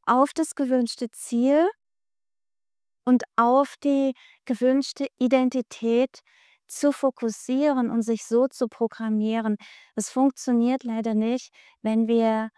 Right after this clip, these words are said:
Manifestationsvideos binge-watchen, weil dadurch funktioniert es einfach nicht. Es muss individuell zu uns passen. Wir müssen wirklich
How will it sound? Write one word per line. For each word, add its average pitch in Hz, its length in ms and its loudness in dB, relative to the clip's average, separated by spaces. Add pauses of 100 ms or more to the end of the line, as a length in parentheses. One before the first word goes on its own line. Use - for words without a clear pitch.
(160)
Manifestationsvideos 233 1700 0
binge-watchen, 277 1000 0 (520)
weil 226 420 0
dadurch 226 460 0
funktioniert 233 500 -4
es - 220 -8 (100)
einfach 226 380 -4
nicht. 233 220 0
Es - 180 -8
muss 254 380 0 (280)
individuell 247 1080 2 (420)
zu - 180 -2
uns 240 220 0
passen. 240 360 -6
Wir 214 80 0
müssen 240 440 0
wirklich 247 500 -2